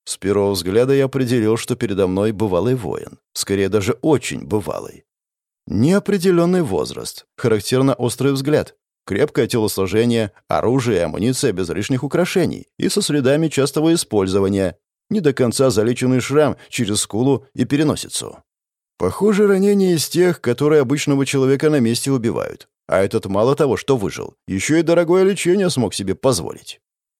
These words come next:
Приблизившись, мужчина чуть поклонился. «Приветствую вас, молодой господин. Меня зовут Грай. Я разящий клинок семьи Фаргов, второй перс Шуйца Идзума. Мне приказано защищать вас и госпожу Кими. Я и мои люди проводят вас в Стальной замок.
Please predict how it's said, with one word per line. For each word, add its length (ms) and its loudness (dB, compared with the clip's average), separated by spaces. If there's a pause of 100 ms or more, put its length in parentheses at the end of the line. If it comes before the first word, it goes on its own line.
(260)
Приблизившись, 840 0
мужчина 520 0
чуть 240 -4
поклонился. 840 -2 (360)
«Приветствую 540 0
вас, 200 2
молодой 320 0
господин. 520 -2 (360)
Меня 200 0
зовут 260 2
Грай. 400 0 (160)
Я 180 0
разящий 460 2
клинок 380 0
семьи 260 0
Фаргов, 520 -2 (120)
второй 460 2
перс 280 4
Шуйца 440 0
Идзума. 500 -4 (220)
Мне 220 0
приказано 520 2
защищать 500 0
вас 220 0
и 80 -8
госпожу 400 -2
Кими. 380 -14 (200)
Я 300 2
и 40 2
мои 220 4
люди 280 2
проводят 440 0
вас 200 0
в 40 -6
Стальной 340 -2
замок. 420 -12